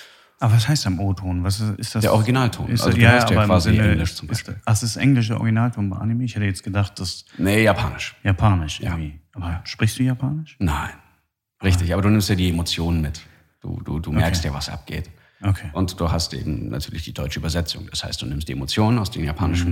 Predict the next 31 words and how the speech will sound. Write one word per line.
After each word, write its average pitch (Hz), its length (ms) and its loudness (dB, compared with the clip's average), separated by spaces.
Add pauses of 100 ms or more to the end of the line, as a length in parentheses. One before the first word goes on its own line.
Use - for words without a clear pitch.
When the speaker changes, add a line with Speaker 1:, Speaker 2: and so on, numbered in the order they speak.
Speaker 1:
Mhm. 87 160 -4 (280)
Speaker 2:
aus - 80 -16
der 73 100 -10
japanischen 82 420 -6
Performance 87 480 -4
und - 80 -10
packst - 260 -10
das 78 120 -10
eben 71 180 -8
auf 73 140 -12
die 69 80 -16
deutschen 78 320 -8
Wörter. - 300 -12 (340)
Speaker 1:
Ja. 82 180 -4 (320)
Speaker 2:
Also, - 180 -12 (300)
ja. 87 120 -12 (320)
Speaker 1:
Ja. 82 60 -12 (1300)
Seid 110 300 4
ihr 120 80 0
eigentlich 107 380 0
so, 95 480 0 (360)
ihr, 98 240 4
ihr 95 220 2
Synchronler? 95 800 2 (540)
<laughs> 131 500 6
Oder 120 220 10
wie, 113 200 10
wie 113 80 10
nennt 120 220 10
ihr 127 100 6
euch? 135 260 4